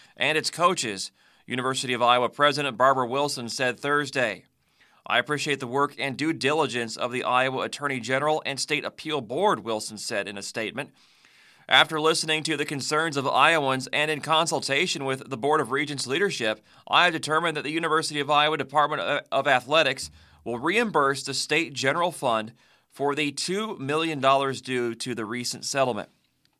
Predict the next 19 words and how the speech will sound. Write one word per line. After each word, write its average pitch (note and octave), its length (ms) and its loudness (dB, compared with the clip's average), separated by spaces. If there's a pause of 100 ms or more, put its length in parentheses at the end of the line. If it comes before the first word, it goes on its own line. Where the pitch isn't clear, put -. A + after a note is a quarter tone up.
(480)
I B2 120 4
am B2 100 4
deeply D3 360 0
committed B2 500 2 (320)
to D3+ 160 0
our D3 220 8
students' F3+ 600 0
success D#3+ 580 0
and C3 160 -2
well-being C#3 580 4
on D#3+ 300 4
and D3+ 140 -4
off C3 400 4
the C3 100 -10
field C3 280 -4
of - 140 -12
play," C3 360 2 (800)
she A#2+ 180 -8
said. A2 360 0